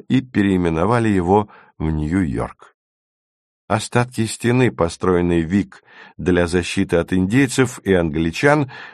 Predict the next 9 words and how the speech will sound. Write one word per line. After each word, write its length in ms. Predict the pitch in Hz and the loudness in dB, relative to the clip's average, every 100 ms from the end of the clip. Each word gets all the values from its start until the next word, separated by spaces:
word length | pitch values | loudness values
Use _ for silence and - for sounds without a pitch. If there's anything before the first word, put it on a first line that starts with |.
| - | 0
ныне 460 | 113 170 175 165 | 4 4 6 4
скрыты 580 | 147 - 104 127 127 123 | 0 -2 -2 0 -2 -4
под 260 | 123 95 95 | 0 0 0
самой 360 | - 151 120 | 0 2 2
знаменитой 840 | 87 87 87 85 92 123 127 107 92 | 2 0 2 2 0 -2 -2 -2 -2
в 80 | 78 | 0
мире 460 | 87 95 92 92 - - _ - | 2 2 2 0 -4 -20 _ -4
улицей — 840 | 92 82 76 76 - 69 69 67 _ _ _ _ | 0 2 0 -4 -6 -4 -6 -8 _ _ _ _
Уолл-стрит. 1200 | - 76 104 123 127 _ - - - - 98 _ | -4 2 2 0 -6 _ -20 -20 -14 -12 -12 _